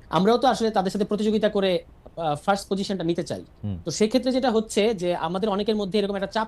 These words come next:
Speaker 1: তৈরি হচ্ছে যে কিভাবে আমি দ্রুত মানুষের কাছে,
Speaker 2: হুম।
Speaker 1: আহ, পরিচিত হব, আহ, কিভাবে বা আমি, আমাকে যে
Speaker 2: হুম।
Speaker 1: একটা গ্রহণযোগ্য জনপ্রতিনিধি হিসেবে মানুষ মনে করবে,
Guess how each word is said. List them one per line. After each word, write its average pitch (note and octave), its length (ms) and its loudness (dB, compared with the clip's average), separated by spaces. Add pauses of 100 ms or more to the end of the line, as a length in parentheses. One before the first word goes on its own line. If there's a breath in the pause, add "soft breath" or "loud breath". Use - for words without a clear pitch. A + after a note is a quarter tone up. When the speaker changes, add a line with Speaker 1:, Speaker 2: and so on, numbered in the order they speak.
Speaker 1:
তৈরি A3 140 -2
হচ্ছে F3+ 260 -4
যে G3+ 80 -2
কিভাবে A#3 320 0
আমি G#3+ 120 0
দ্রুত F#3+ 200 0
মানুষের F3 320 -4
কাছে, D#3 320 -2 (160)
Speaker 2:
হুম। F#2+ 260 -6
Speaker 1:
আহ, C#3+ 60 -8
পরিচিত G#3 320 2
হব, B2+ 240 -4 (480)
আহ, C#3+ 120 0
কিভাবে G3+ 340 4
বা F3+ 140 2
আমি, F3 180 0
আমাকে F#3 300 0
যে G3 80 0
Speaker 2:
হুম। G3 80 2
Speaker 1:
একটা F#3 160 -2
গ্রহণযোগ্য G3 680 -2 (320 soft breath)
জনপ্রতিনিধি G3+ 500 2
হিসেবে F#3 500 2
মানুষ E3+ 300 -6
মনে G#3 140 0
করবে, G#3 340 0